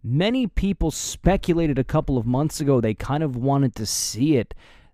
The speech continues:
similar in type of mysterious character, similar style of cutting a promo, similar vignettes, dark black and white. It's an auteur style of filmmaking that Sting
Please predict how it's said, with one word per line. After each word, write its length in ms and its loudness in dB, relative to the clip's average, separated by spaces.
similar 800 0
in 120 0
type 260 0
of 100 -2
mysterious 800 -4
character, 680 -2
similar 480 -4
style 840 0
of 120 -2
cutting 300 -4
a 80 -12
promo, 840 0
similar 460 -2
vignettes, 760 -2
dark 420 2
black 280 0
and 160 -8
white. 320 0
It's 200 -10
an 120 -8
auteur 640 -4
style 480 -2
of 100 -4
filmmaking 720 -2
that 140 -4
Sting 460 -8